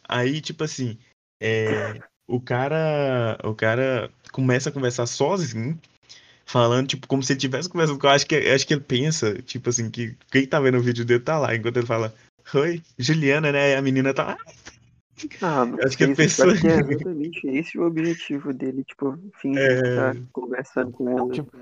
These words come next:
Speaker 1: Não,
Speaker 2: Tem
Speaker 1: mas a,
Speaker 2: razão.
Speaker 1: a
Speaker 3: eu achei
Speaker 1: pessoa,
Speaker 3: muito
Speaker 1: a
Speaker 3: bom.
Speaker 1: pessoa que vê, a pessoa que vê, que, que, que, que, que conversa com um vídeo desse cara aí tem que ser tratada, velho.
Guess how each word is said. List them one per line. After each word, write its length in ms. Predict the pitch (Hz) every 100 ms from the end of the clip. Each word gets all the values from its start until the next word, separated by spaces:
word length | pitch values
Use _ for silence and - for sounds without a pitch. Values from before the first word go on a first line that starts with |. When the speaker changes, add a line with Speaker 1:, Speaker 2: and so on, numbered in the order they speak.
| -
Speaker 1:
Não, 140 | 120 123
Speaker 2:
Tem 60 | 107
Speaker 1:
mas 180 | -
a, 60 | 127
Speaker 2:
razão. 100 | 135
Speaker 1:
a 40 |
Speaker 3:
eu 40 | 131
achei 140 | 135
Speaker 1:
pessoa, 280 | 147 143 165
Speaker 3:
muito 280 | 143 180 151
Speaker 1:
a 40 |
Speaker 3:
bom. 120 | 135 107
Speaker 1:
pessoa 600 | 131 - - 123 175 226
que 160 | 185 139
vê, 320 | 120 123 123
a 80 | 113
pessoa 340 | 120 113 143
que 140 | - 220
vê, 400 | 202 175 131 110
que, 180 | 123 120
que, 140 | 117
que, 120 | 117 113 -
que, 160 | 117
que 280 | 107 117 110 110 -
conversa 360 | 120 117 117 127
com 120 | 120
um 100 | 113
vídeo 400 | 110 117 120 113
desse 280 | 113 117 117
cara 300 | - 110 110
aí 140 | 110 123
tem 120 | 135
que 80 | -
ser 120 | 147
tratada, 640 | - 156 - 262 208 131 123
velho. 260 | 120 120